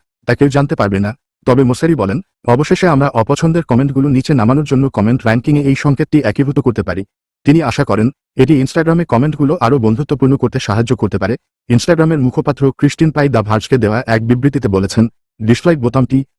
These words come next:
অল্প কিছু লোকের সঙ্গে পরীক্ষা করা হচ্ছে।" বিবৃতিতে তিনি আরও বলেন, "আমরা এমন উপায় নিয়ে কাজ করছি, যাতে লোকরা তাদের Instagram অভিজ্ঞতা এবং অ্যাপে তারা কি দেখছে,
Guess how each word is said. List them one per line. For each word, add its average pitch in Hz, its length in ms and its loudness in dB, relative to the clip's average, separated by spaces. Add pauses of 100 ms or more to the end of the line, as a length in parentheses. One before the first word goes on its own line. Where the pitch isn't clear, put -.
(140)
অল্প 127 240 0
কিছু - 240 -2
লোকের 143 220 2
সঙ্গে 110 340 -2 (320)
পরীক্ষা 127 300 2
করা 110 160 0
হচ্ছে।" 107 260 -6 (320)
বিবৃতিতে 170 500 0
তিনি 139 240 0
আরও 127 180 0
বলেন, 104 240 0 (280)
"আমরা 139 220 2
এমন 160 200 2
উপায় 139 220 0
নিয়ে 131 140 2
কাজ 113 220 -4
করছি, - 280 -4 (360)
যাতে 117 240 2
লোকরা 135 260 2
তাদের 131 240 0
Instagram 127 600 0
অভিজ্ঞতা 123 540 0
এবং 104 260 0
অ্যাপে 110 240 0
তারা 127 180 0
কি 131 160 -4
দেখছে, 98 320 -4